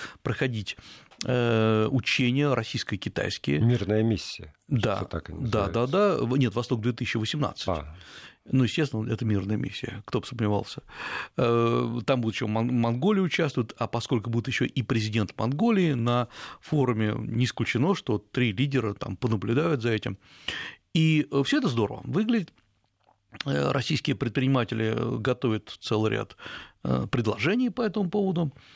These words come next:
Speaker 1: М, я, да, и очень много вопросов, э, как раз должны решаться между приграничными территориями, между Россией и,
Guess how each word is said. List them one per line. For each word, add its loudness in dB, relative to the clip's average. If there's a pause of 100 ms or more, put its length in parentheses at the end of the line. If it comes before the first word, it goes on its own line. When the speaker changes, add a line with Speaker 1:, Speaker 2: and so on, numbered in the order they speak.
(340)
Speaker 1:
М, 4 (320)
я, 2
да, 2
и 0
очень 0
много 2
вопросов, 0 (180)
э, 6
как -4
раз -4
должны 2
решаться 2
между 4
приграничными 2
территориями, 0
между 0
Россией 2
и, 2